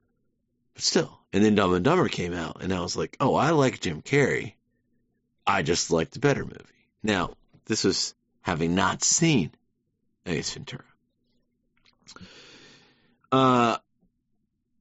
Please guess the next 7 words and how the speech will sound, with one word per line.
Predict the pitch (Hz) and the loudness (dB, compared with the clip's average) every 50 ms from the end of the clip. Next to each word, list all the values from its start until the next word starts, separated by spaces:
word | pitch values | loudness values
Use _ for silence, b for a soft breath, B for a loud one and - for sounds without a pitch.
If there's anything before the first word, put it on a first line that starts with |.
| _ _ _ _ _ _ _ - | _ _ _ _ _ _ _ -10
then | 120 110 135 151 151 | 0 4 4 6 6
I | 147 139 127 | 6 4 2
finally | - 147 135 123 120 110 | 4 4 6 6 6 6
saw | - 127 113 110 110 | 4 4 6 6 6
Ace | 107 104 - | 6 4 2
Ventura, | - 98 98 143 143 127 110 107 107 - - | -2 -2 0 2 2 4 4 2 0 -2 -2
like, | - 92 90 85 | 0 0 0 0